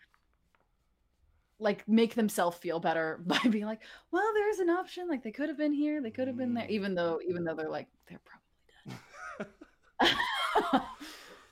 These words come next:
Speaker 2: So, uh, yeah, y-, I mean, Half is pretty beat up. He's only got one health.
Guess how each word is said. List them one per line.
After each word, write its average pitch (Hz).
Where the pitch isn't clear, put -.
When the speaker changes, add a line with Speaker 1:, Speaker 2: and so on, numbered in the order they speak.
Speaker 2:
So, 196
uh, 233
yeah, 190
y-, 170
I 185
mean, 185
Half 240
is 139
pretty 185
beat 143
up. 123
He's 117
only 151
got 127
one 120
health. 110